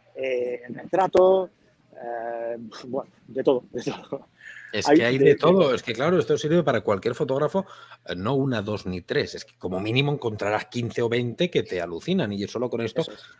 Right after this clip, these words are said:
Speaker 2: realmente ya merece más que la pena comprar el pase, porque es lo que decía, aunque sea gratuito, que me parece genial esto que hacéis, Fran,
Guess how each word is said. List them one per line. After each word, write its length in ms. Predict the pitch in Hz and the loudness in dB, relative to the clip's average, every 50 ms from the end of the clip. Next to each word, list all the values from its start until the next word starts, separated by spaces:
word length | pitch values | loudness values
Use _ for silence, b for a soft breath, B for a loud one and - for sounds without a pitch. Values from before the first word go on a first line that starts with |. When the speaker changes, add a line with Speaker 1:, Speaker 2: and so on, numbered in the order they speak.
| B B | B B
Speaker 2:
realmente 720 | 101 101 110 110 110 110 110 110 110 107 107 101 147 143 | -4 -2 2 2 4 2 2 2 0 -2 -2 -2 -2 0
ya 160 | 120 110 104 104 | 0 0 -2 -2
merece 340 | 113 110 104 95 - - | -2 -4 -4 -4 -6 -6
más 220 | 110 101 98 92 - | -6 -6 -6 -6 -6
que 80 | - | -6
la 140 | 107 101 95 | -4 -4 -4
pena 340 | - 95 92 104 113 117 - | -4 -4 -4 -4 -4 -6 -6
comprar 320 | - 101 95 - 98 104 | -8 -8 -8 -6 -4 -4
el 100 | 110 101 | -4 -4
pase, 280 | - - 107 - - 95 | -2 -4 -4 -4 -4 -6
porque 220 | 104 104 - 117 | -6 -4 -4 -2
es 60 | 107 147 | 0 2
lo 60 | 156 | 4
que 80 | 156 | 4
decía, 180 | 143 107 - 139 | 4 4 2 -2
aunque 140 | 127 104 98 | -4 -4 -6
sea 140 | - 120 131 | -4 -4 -2
gratuito, 420 | 139 135 123 - 120 - 139 - | -2 -2 -2 -2 -2 -2 -4 -4
que 80 | - 98 | -6 -8
me 140 | 95 90 | -10 -8
parece 240 | - 87 87 - - | -8 -8 -10 -10 -10
genial 320 | - - 92 92 92 92 92 | -10 -10 -8 -6 -6 -6 -6
esto 180 | 87 - 90 | -8 -8 -10
que 80 | 85 80 | -10 -10
hacéis, 240 | - - 101 92 - | -8 -8 -8 -6 -4
Fran, 220 | 92 87 113 | -4 -4 -4